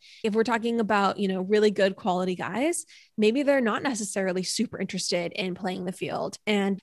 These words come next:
they tend to meet their partners younger in life because they don't have that, you know, deep need to sow their oats,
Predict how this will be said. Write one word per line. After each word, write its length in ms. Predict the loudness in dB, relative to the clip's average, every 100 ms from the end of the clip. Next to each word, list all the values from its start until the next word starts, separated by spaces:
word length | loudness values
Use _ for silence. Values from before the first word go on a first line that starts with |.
| -2
they 80 | 0
tend 160 | 2
to 40 | 0
meet 200 | 0 0
their 100 | -4
partners 640 | 0 -2 -2 -2 -2 -2 -2
younger 280 | -2 -2
in 140 | -4 -4
life 420 | -2 -2 -4 -8 -20 -20 -10 -6
because 320 | 2 2 4
they 180 | 2 2
don't 360 | 0 -2 -2
have 300 | 0 0 0
that, 380 | -2 0 0 -4 _ -2
you 140 | 0
know, 160 | 0 -2
deep 360 | -4 -4 -2
need 360 | -2 -2 -4 -4
to 280 | 0 0 0
sow 360 | -2 0 2
their 260 | 0 -2 0
oats, 480 | 0 -2 -6 -12